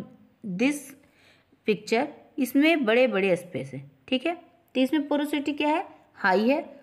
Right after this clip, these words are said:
और राइट साइड वाले में इसमें पोरोसिटी क्या है? कम है। But आप ये भी देख सकते हो कि number of pores, आप अगर इसमें काउंट भी करो तो वन, टू, थ्री, फोर, फाइव, मुश्किल से सेवन, एट है, ओके।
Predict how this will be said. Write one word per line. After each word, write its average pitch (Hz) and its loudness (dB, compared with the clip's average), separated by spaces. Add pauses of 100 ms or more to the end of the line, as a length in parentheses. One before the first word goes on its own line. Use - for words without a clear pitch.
(220)
और 247 4
राइट 285 2
साइड 269 0
वाले 240 2
में 294 -2 (200)
इसमें 294 -4
पोरोसिटी 285 -2
क्या 269 0
है? 320 -6
कम 156 0
है। 147 -8 (300)
But 285 0
आप 285 2
ये 247 4
भी 330 2
देख 285 2
सकते 202 -4
हो 226 0
कि - -6
number 262 4
of 294 2 (160)
pores, 147 2 (480)
आप 269 2
अगर 302 2
इसमें 302 0
काउंट 262 2
भी 294 2
करो 269 0 (340)
तो 226 0
वन, 214 2 (180)
टू, 214 -2 (460)
थ्री, 214 0
फोर, 214 2
फाइव, 208 2 (380)
मुश्किल 330 2
से 392 2 (240)
सेवन, 240 4
एट 151 -2
है, 160 -8 (120)
ओके। 392 -2